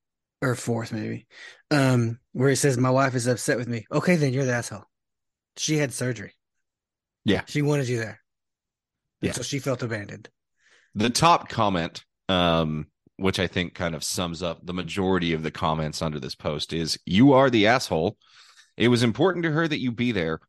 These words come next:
Speaker 2: That's your wife having surgery, man. You could have taken off work. All but the absolute worst workplaces would understand my wife is having an urgent surgery. But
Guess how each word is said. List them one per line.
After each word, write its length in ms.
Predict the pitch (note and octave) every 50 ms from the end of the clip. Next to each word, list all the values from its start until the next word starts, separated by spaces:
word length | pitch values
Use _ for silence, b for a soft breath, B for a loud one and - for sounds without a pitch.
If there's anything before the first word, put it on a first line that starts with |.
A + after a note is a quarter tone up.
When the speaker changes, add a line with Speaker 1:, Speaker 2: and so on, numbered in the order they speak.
| _ -
Speaker 2:
That's 240 | - F#2+ G2 - -
your 100 | A2 F#2+
wife 300 | F2+ F2 F2+ F2+ G2+ -
having 280 | - A2+ G#2+ A#2+ A#2 A2+
surgery, 440 | - - C3 A#2+ G2+ F#2 F2+ E2+
man. 360 | D#2+ E2 D#2+ E2 D#2+ D#2+ D#2+ - _ _ _ _ _ _
You 180 | G2 G2 F#2 - -
could 320 | - - - G3 A#3 A3+ C#3+
have 240 | F#2+ F#2 F2+ E2
taken 280 | - - F#2 E2 - E2+
off 240 | D2+ C#2+ D2 - -
work. 280 | E2+ F2 G#2 A2 - - _ _ -
All 180 | G2+ A#2+ D3+
but 160 | E3 D3+ D3
the 180 | - C3+ - - _
absolute 560 | - C3 D#3 - - - F3 E3+ F3 F3+ C#3+ -
worst 380 | A#2+ C3+ D#3 G3+ A#3 A#3+ - -
workplaces 720 | F#3+ G#3 A3 G#3+ - - - A2 G#2 - - G2+ G2 F#2+
would 140 | F#2+ F2 F2
understand 680 | F2 E2 D#2+ E2 E2 - - D3+ C#3 C3 B2 A#2+ A2 -
my 160 | - F2 F2
wife 340 | E2+ E2 G2 A2 C3 B2+ -
is 120 | C3 -
having 280 | - G2 F2 F2 F#2 F#2+
an 100 | F#2 F#2 -
urgent 300 | E2+ E2+ E2 E2 D#2+ -
surgery. 540 | - - A#2 A2+ G#2+ F#2 F2 D#2+ C2+ C2 - _ _ _ _ _ _ _ _
But 260 | - F3+ D#3+ - -